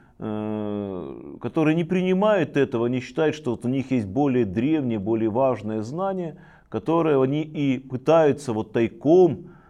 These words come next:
э, прошептать в уши, вот где вот на самом деле это вот всё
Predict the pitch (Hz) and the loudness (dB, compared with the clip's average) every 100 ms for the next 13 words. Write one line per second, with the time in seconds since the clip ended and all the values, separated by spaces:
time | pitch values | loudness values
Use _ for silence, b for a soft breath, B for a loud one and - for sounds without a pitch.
0 | B - 110 - 117 - 110 135 131 107 | B -8 -6 -4 -6 -6 -4 0 0 0
1 | 139 165 - 117 110 98 113 139 113 123 | -2 -2 -2 -2 -2 0 0 0 0 -4
2 | 117 147 143 131 117 139 131 127 127 120 | -4 -2 -2 -2 -2 0 2 0 -2 -4
3 | 120 - - 143 127 | -6 -8 -2 -2 -2